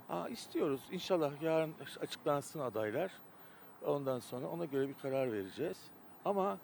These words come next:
bir de buranın en güzel tarafı, ben İstanbul'da yaşadığım bölge, e, bunu da söylemek durumundayım. E, A K P'li bir, e,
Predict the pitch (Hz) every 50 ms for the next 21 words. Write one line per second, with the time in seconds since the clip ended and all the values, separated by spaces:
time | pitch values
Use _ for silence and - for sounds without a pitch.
0 | - - - - - - - - 170 180 190 190 165 175 180 170 180 180 185 190
1 | 175 135 131 147 135 127 - - 131 123 120 113 - 147 185 214 214 - - -
2 | - - - - - - - - - - 143 160 170 175 - - - 170 175 170
3 | 160 160 143 160 160 156 156 143 - - 156 139 139 190 196 175 143 139 123 117
4 | 110 - 185 202 208 190 - - - - - - - - 131 131 127 127 127 123
5 | 123 120 120 123 127 131 123 131 131 - - - - - - - - - 156 160
6 | 160 - - 165 160 170 180 196 - - - - - - - - 135 123 117 117
7 | 110 107 107 113 127 170 175 139 - - - - - - - - - - - 123
8 | 127 127 127 - 131 143 - 165 160 156 160 160 160 175 170 135 143 127 104 -
9 | - 147 139